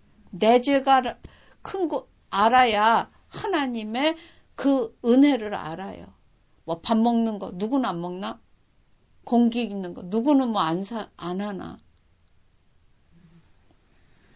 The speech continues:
잃어버려 보면 그거가 너무나 중요한 건데도요, 우리는 그거 다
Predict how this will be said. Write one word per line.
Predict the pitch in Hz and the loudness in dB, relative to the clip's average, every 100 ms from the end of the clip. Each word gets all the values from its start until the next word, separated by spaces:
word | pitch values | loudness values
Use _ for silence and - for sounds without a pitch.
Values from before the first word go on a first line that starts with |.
| _ _ _ _ _ _ - | _ _ _ _ _ _ 4
잃어버려 | 302 330 427 403 392 381 | 8 8 8 4 2 2
보면 | 381 359 381 - | 0 0 -2 0
그거가 | 277 330 330 370 | -2 -2 2 4
너무나 | 269 220 285 370 285 | 6 4 4 2 2
중요한 | 269 277 311 302 269 | 0 2 4 2 0
건데도요, | 240 220 202 196 214 262 202 - _ _ | -2 -4 -6 -4 -2 -2 -2 -6 _ _
우리는 | 202 208 226 | -8 -4 -4
그거 | 240 | -4
다 | 247 | -8